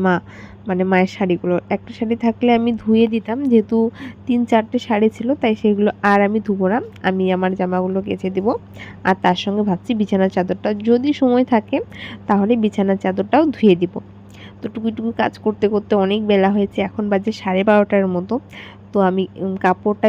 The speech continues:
ভিজিয়ে রেখে ভাবছি এইটুকু, মানে সামনেটুকু মুছে নিই, ততক্ষণে আমার কাপড়গুলো ভিজে যাবে, ততক্ষণে আমার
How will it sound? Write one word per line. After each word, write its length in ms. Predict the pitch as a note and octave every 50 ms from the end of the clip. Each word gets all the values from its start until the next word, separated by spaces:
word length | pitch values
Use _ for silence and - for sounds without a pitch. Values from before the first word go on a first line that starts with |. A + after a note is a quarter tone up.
| G#3 G3+
ভিজিয়ে 360 | - G#3 G3 F3+ G3+ G3+ G#3 G3+ G3+
রেখে 160 | G#3 - A#3+ A3+ G#3+
ভাবছি 240 | G3 F3+ - - - G#3
এইটুকু, 280 | G3+ G3 - G#3 G#3+ A3+ A#3 A#3
মানে 140 | A3+ G3+ G3 G3 - -
সামনেটুকু 480 | G#3 F#3+ G3 G#3 G#3 G#3 B3 A#3+ - B3 A3+ G3+
মুছে 260 | G3+ G#3 G3+ - - A3+ A3
নিই, 100 | B3 G4+ - - - - - - -
ততক্ষণে 340 | A3+ A3+ B3 A#3+ A#3+ A#3+ A#3 A#3
আমার 100 | A#3+ A#3 -
কাপড়গুলো 440 | G#3+ G#3 - A3 A3+ A3 A3+ A#3 A#3 A3
ভিজে 200 | A3+ A3 - A#3 A3 G#3+
যাবে, 160 | G3 G3 A3+ D4 G4 - - -
ততক্ষণে 460 | G3 F#3+ - - G3 - G#3 G3 F#3+ F#3+ F#3
আমার 140 | F#3 F#3